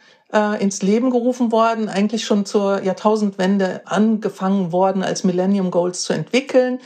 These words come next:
haben eine Weile gebraucht, bis sie dann diese siebzehn Goals, ja, wirklich darstellen konnten und so, ähm, ich sag mal, an die Institutionen, Länder et cetera, die für so etwas offen waren, schon weitergeben konnten und als Orientierungsrahmen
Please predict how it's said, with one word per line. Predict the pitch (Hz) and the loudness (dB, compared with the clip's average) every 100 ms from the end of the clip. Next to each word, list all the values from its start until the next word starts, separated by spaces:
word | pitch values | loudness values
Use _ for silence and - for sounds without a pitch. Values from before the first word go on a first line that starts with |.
| - - - | -16 -20 -6
haben | 208 214 208 | 0 0 0
eine | 190 | 0
Weile | 170 180 247 | 2 2 0
gebraucht, | 302 254 220 226 - | -4 -2 0 0 -2
bis | 220 | -4
sie | - | -2
dann | 196 196 208 | 0 0 0
diese | 196 196 190 | 0 -2 -2
siebzehn | 202 - 202 175 | -2 -4 -2 0
Goals, | 175 196 254 - - - - _ _ - | 2 2 0 -4 -8 -12 -20 _ _ -6
ja, | 185 185 160 | -2 0 -2
wirklich | 180 196 - | -4 -6 -2
darstellen | 208 269 - 247 233 233 | 0 0 0 0 0 -2
konnten | 226 220 214 - 208 | 0 0 0 0 -2
und | 196 185 185 | 0 -2 -2
so, | 190 185 185 190 | 0 0 0 -4
ähm, | - 170 170 190 - - _ - | -4 -4 -6 -10 -18 -20 _ -10
ich | - | -2
sag | 208 214 | -2 0
mal, | 196 | 0
an | 185 190 | 0 -2
die | 214 226 226 220 - - | 0 0 -2 -4 -10 -18
Institutionen, | - 254 269 - 294 240 - 240 240 220 | 0 0 2 -2 -2 -4 -2 0 2 2
Länder | 208 220 233 | 2 2 2
et | 214 208 | 0 0
cetera, | 220 226 202 | -2 0 0
die | 196 | -2
für | 196 | -2
so | 208 | 2
etwas | 214 196 190 - | 2 0 -4 0
offen | 285 285 247 | 0 2 0
waren, | 175 165 160 | 2 -2 -2
schon | 165 - 175 196 208 | -2 0 0 0 0
weitergeben | 180 185 262 277 226 233 233 | 0 0 2 0 -2 0 0
konnten | 220 214 220 240 233 | 2 2 0 0 -2
und | 226 202 196 | 0 0 -2
als | 196 190 | -2 -2
Orientierungsrahmen | 180 180 170 240 220 196 - 170 175 175 180 | -2 -2 -2 0 0 -2 -4 -4 -4 -4 -8